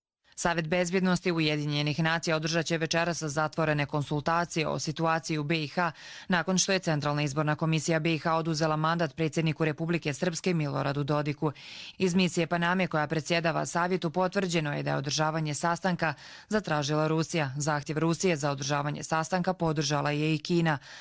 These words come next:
a danas se oglasila ambasada Rusije u B I H. Kako navode u saopštenju, B I H ne može dozvoliti sebi da napravi istorijsku grešku, jer na kocki nije samo njeno mjesto u takozvanoj demokratskoj evropskoj porodici.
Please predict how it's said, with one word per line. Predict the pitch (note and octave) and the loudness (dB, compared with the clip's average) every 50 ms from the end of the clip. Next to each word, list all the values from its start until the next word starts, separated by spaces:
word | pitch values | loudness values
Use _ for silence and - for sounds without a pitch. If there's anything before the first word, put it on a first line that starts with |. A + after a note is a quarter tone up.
| - - - | -14 -8 -2
a | - | 0
danas | F#3+ F#3+ G3 G3 G3+ F#3+ | 2 2 4 2 4 2
se | - G3+ | 4 4
oglasila | F#3+ F#3+ F#3 F#3 F#3 F#3+ F#3 - G#3 F#3+ | 2 2 2 2 2 2 0 0 0 2
ambasada | F#3 F3+ F3+ F3 - F#3+ F#3+ G3 G3 F3 | 2 2 2 2 2 2 2 2 2 2
Rusije | E3+ F3+ F#3 F3+ - G3 E3+ | 2 2 2 2 2 2 2
u | D#3 D3+ | 0 0
B | C#3+ D#3+ D#3 D3+ | 0 0 0 0
I | C#3+ | -2
H. | C3 - E3+ D#3 C#3+ C3+ B2+ | -2 -2 -2 -2 -2 -2 -4
Kako | - D#3 C#3 - E3 | -6 -6 -2 0 2
navode | E3 D3+ C#3+ D3 D3 D3 C#3+ | 2 2 2 0 0 -2 -2
u | C#3+ C#3+ | -2 -2
saopštenju, | C#3 - - - C#3 - - E3+ E3+ E3+ F3 D#3+ - - - - - - - | -4 -4 -4 -4 -6 -4 -2 0 0 2 0 0 -2 -6 -14 -14 -14 -12 -6
B | - F3 F3+ | -2 0 0
I | F3+ | 0
H | D#3+ - F#3 F3+ | 0 0 -2 0
ne | F3+ F3 | 0 0
može | F3 F#3 F#3 E3+ F3+ | 0 0 0 0 0
dozvoliti | E3 F3+ F3 D#3+ E3+ F#3 F#3 F#3+ F3+ - D3+ | 0 0 -2 0 0 0 0 0 0 -2 -2
sebi | - - F3+ F3 E3+ | 2 2 2 2 2
da | D3+ D#3 | 0 0
napravi | D3+ D3+ D#3 E3 - F#3+ F3+ D#3+ D#3+ | 2 2 0 0 2 0 0 0 0
istorijsku | D3 C3+ - D#3+ D#3 D#3 D#3 - - - D3 | -2 -2 0 0 0 0 0 -2 -4 -8 -4
grešku, | C#3 D#3+ F3 F3+ F3+ - - E3+ D#3 C3 - - - - - - | -2 0 2 2 2 0 0 -2 -4 -4 -4 -10 -18 -14 -6 -2
jer | G#3+ G3+ | -2 0
na | F#3+ G3+ F#3 | 2 0 0
kocki | - - F3 E3 - - - E3 | 0 0 0 0 0 0 0 0
nije | D#3+ D#3+ D#3+ | 2 2 2
samo | D3 - D#3+ D#3 D#3+ | 2 2 2 2 0
njeno | D#3 D#3 D#3 D#3 D3+ | 0 2 2 2 2
mjesto | D3+ D#3 E3 F3 F3 E3 - D#3+ | 2 2 4 4 2 2 0 -2
u | D3 C#3+ C#3+ | -2 -2 -2
takozvanoj | C#3 D3 C#3+ - D#3 C#3 C#3+ E3 D#3+ D#3+ D#3+ D#3+ | -2 -2 -2 -2 -2 0 0 0 0 2 0 0
demokratskoj | D#3 E3 D#3+ D#3+ D#3+ D#3+ - F#3 F3 - - - G3 F#3 E3 | 0 0 0 0 0 0 2 0 -2 0 0 0 2 2 2
evropskoj | D3+ C#3+ C#3+ D3 C#3 - - D#3 D3 | 2 2 0 0 0 0 0 0 0
porodici. | C3 E3 E3 F3 F#3 F#3 E3+ E3 D3 - D#3+ D3+ | 0 0 0 2 2 2 0 -2 -2 -2 -4 -4